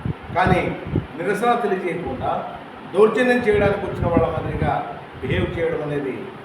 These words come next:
చాలా శోచనీయమైన విషయం. దీన్ని మేమంతా తీవ్రంగా ఖండిస్తూ ఉన్నాం.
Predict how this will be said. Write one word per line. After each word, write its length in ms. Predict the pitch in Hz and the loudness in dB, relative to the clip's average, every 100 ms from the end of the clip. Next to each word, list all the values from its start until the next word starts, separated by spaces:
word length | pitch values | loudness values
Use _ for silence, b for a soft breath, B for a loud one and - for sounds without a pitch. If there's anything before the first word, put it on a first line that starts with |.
| - | -10
చాలా 220 | - 120 123 - | -2 0 0 0
శోచనీయమైన 600 | 147 - 160 151 143 135 123 | -4 -4 -4 -4 -4 -4 -6
విషయం. 260 | - 156 156 - - - 135 | -8 -8 -8 -10 -12 -10 -6
దీన్ని 320 | 170 170 143 - - - - - 143 | -4 -4 -4 -6 -10 -14 -16 -12 -6
మేమంతా 420 | 143 143 147 160 - - | -4 -2 0 0 0 -4
తీవ్రంగా 400 | 156 165 160 160 - | -4 -2 -2 -4 -6
ఖండిస్తూ 380 | 139 147 - 156 135 | -6 -6 -6 -4 -4
ఉన్నాం. 220 | 135 143 | -4 -6